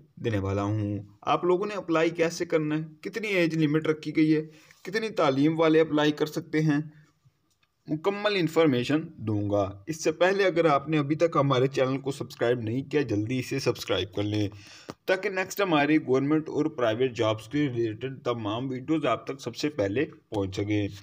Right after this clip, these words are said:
फाइन, सबसे पहले आप लोगों ने करना क्या, अपना Chrome ओपन कर लेना है, अपना Google ओपन कर लेना है।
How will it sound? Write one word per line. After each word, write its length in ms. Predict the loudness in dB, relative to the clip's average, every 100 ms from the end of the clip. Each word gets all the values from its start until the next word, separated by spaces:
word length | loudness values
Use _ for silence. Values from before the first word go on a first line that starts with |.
| -16 -18 -18 _ -2
फाइन, 140 | -2
सबसे 260 | -2 -6 -2
पहले 220 | 2 2
आप 160 | 2
लोगों 180 | 2 0
ने 80 | 0
करना 320 | 0 0 0
क्या, 200 | -2 -2
अपना 280 | -2 -2 -2
Chrome 300 | -2 0 2
ओपन 280 | 2 0 -2
कर 120 | 0 0
लेना 220 | 0 -2
है, 60 |
अपना 160 | -2 -2 -2
Google 260 | 2 4
ओपन 360 | 4 0 -6 -4
कर 100 | -4
लेना 260 | -2 -2 -4
है। 260 | -4 -6